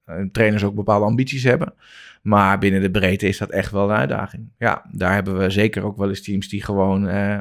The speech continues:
nou ja, in het begin van het seizoen nog geen trainer hebben en dus die coördinator inderdaad maar die ouders bij elkaar trommelt van: "Ja, luister, als je wilt dat je kind gaat voetballen, dan hebben we iemand nodig. Dus wie staat erop?" En dan is het natuurlijk kunst op het moment dat er iemand op staat, dat je diegene vervolgens, eh,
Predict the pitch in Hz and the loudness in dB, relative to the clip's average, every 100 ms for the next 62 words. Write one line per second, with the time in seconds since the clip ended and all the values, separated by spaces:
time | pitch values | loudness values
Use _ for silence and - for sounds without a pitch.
0 | - - 85 76 62 95 95 117 107 110 | -8 -8 -6 -6 -4 -4 -2 -2 -2 -2
1 | - 107 123 101 - - - - - 117 | -4 0 2 2 -4 -20 -20 -8 0 4
2 | 104 101 120 123 104 101 101 92 104 101 | 4 4 4 6 2 2 0 0 0 0
3 | 110 120 110 104 101 104 104 101 92 98 | -2 -2 4 4 4 2 0 0 2 2
4 | 101 107 113 101 101 101 87 104 117 110 | 4 2 0 -2 -4 -4 0 2 2 0
5 | 104 107 104 101 101 98 104 113 113 90 | -2 -4 -6 -6 -4 -2 -2 -2 -2 -2
6 | - 104 123 - 95 65 - _ _ - | -2 0 0 0 -4 -4 -10 _ _ -4
7 | - - 110 120 120 - - 120 107 98 | -2 -4 2 2 0 -6 -2 -2 -2 -6
8 | 156 131 110 110 131 _ _ _ _ _ | -4 -2 0 0 -2 _ _ _ _ _
9 | 131 147 147 123 110 127 180 156 107 - | 4 4 4 4 4 4 2 0 -2 -6
10 | 120 120 156 131 107 - 185 - - _ | -4 -2 0 0 -2 -2 -6 -6 -16 _
11 | _ _ _ _ _ 117 123 123 - 117 | _ _ _ _ _ 4 4 4 0 -4
12 | 107 151 123 - 113 110 113 113 120 160 | 2 2 2 -2 0 4 4 4 2 2
13 | 117 107 104 - 95 - - - 101 - | 0 -2 -2 -2 -2 -2 -2 -2 -2 -2
14 | 104 104 98 101 107 107 104 101 107 107 | -8 -2 -2 -2 -6 -8 -6 -4 -6 -6
15 | 107 | -4